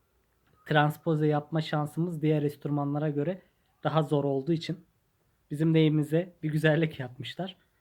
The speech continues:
Her sesin kendi neyini yapmışlar. Atıyorum,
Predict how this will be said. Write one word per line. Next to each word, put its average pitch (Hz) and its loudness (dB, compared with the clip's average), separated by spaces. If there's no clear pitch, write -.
Her 180 2
sesin 160 -4
kendi 175 2
neyini 123 0
yapmışlar. - -14
Atıyorum, 147 -6